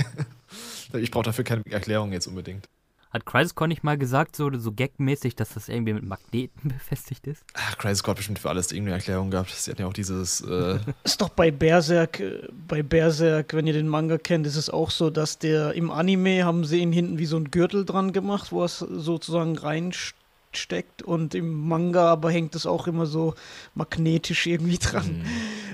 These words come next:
Speaker 3: Ähm, ich glaub, bei Nier Automata haben sie es ja sehr gut gelöst. <laughs> Da sagen sie ja auch, dass es irgendwie so ein Kraftfeld ist oder so, aber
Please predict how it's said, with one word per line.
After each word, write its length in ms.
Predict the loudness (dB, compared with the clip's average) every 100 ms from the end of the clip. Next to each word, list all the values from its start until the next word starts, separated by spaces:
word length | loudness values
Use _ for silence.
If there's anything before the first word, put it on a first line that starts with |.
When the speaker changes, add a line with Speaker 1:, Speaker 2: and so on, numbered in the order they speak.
| 0
Speaker 3:
Ähm, 320 | 0 0 -4 -10 -18
ich 60 | -2
glaub, 180 | 4 8
bei 160 | 10
Nier 240 | 10 10 10
Automata 520 | 10 6 6 6 6
haben 120 | 4
sie 100 | 4
es 120 | 2
ja 100 | 2
sehr 200 | 4 6
gut 260 | 6 4 2
gelöst. 560 | 0 4 6 6 4 2
<laughs> 40 | -2 -10 -14 -18 _ -20 _ -18 -6 -2 0 -2 -2
Da 100 | 0
sagen 240 | 2 2
sie 100 | 4
ja 120 | 4
auch, 120 | 4
dass 160 | 2 -2
es 160 | -2 -2
irgendwie 240 | -2 -2
so 180 | 0 0
ein 280 | 0 -4 -6
Kraftfeld 600 | -6 -6 -4 -2 -2 -4
ist 180 | -4 -4
oder 160 | -4
so, 160 | -2 -2
aber 260 | 0 -2